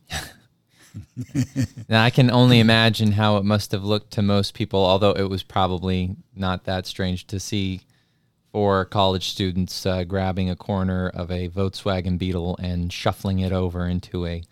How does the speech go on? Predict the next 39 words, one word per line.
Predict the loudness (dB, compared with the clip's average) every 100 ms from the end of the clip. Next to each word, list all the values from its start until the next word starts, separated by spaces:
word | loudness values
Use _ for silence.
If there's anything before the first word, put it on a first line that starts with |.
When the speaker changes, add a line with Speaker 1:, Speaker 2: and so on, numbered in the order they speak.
| _ _ _
Speaker 2:
spot | -14 -4 0 0 -2
that | -6
was | -4 -6
too | -8 -8
small | -6 -2 -2 -2
to | -4 -8 -10 -10 _ _ -10
parallel | -4 -4 -4 -8
park | -6 -4 -4 -6
in. | -10 -12 -12
Speaker 1:
Right. | -2 0 0 -4 -10
And | -8
of | -4
course, | -2 -2
we | -2 -4
were | 0
high | 2
school | 0 -2 -6
students. | -6 -8 -8 -2 4
Speaker 2:
Oh, | 4
high | 6 2
school. | 2 2
I'm | 2
sorry, | 4 2 4
high | 2
Speaker 1:
Yeah. |
Speaker 2:
school | 2 -2 -6
students. | -6 -6 -6 -8 -6
Speaker 1:
Not | -6 -4
college | 0 0 0
students. | -2 0 0
But | 2 4
anyways, | 6 6 6 6 2
uh, | -2 0 2 2 0
I | 2
remember | 4 4 4 4
that | 2 2 0
incident | -2 0 0 0 -2
very | 0 2 2
vividly. | 0 -4 -4 -2 -4